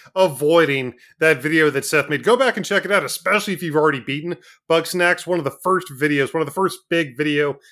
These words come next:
essays that Seth did for our YouTube channel,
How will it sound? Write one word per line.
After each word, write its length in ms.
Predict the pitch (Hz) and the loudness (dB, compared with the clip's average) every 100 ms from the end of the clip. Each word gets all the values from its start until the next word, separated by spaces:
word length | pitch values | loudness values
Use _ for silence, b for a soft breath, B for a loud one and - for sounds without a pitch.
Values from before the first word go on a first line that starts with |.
| b 151 | b -4
essays 380 | 156 147 131 | -2 -2 -2
that 160 | 147 123 | -2 -4
Seth 320 | - 160 - | 0 -2 0
did 200 | 160 147 | -2 -2
for 360 | 147 185 233 202 | 0 2 2 2
our 180 | 135 135 | 0 0
YouTube 520 | 117 127 120 139 127 120 b b - | -2 -12 -12 -10 -10 -10 b b -12
channel, 640 | - 131 127 147 170 - | -6 -2 0 0 -2 -6